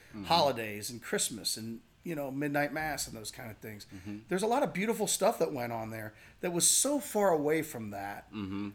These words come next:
Speaker 2: that, but it is a part that we all have to bear, you know,
Speaker 1: Mm-hmm.
Speaker 2: and we've gotta do something about it as Catholics.
Speaker 1: I think in a very, uh, I guess, uh, more, more tortured seg-, segue that I'm going to try to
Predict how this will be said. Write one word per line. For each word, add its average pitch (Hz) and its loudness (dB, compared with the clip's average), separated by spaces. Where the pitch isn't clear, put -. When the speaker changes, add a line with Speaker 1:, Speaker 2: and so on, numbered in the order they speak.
Speaker 2:
that, 143 4
but 175 6
it 202 4
is 208 4
a 196 2
part 208 4
that 160 -2
we 151 4
all 160 6
have 156 0
to 143 -4
bear, 139 -2
you 113 -6
know, 113 -6
Speaker 1:
Mm-hmm. 98 -4
Speaker 2:
and 127 0
we've 135 -2
gotta 139 4
do 131 -2
something 113 -4
about 104 -6
it 107 -8
as 110 -8
Catholics. 117 -6
Speaker 1:
I 131 4
think 175 4
in 127 2
a 117 2
very, 110 2
uh, 87 -4
I 98 -2
guess, 92 -4
uh, 78 -6
more, 92 -4
more 95 -4
tortured - -8
seg-, 78 -8
segue 76 -8
that 76 -8
I'm 71 -8
going 71 -12
to - -16
try 71 -10
to 71 -14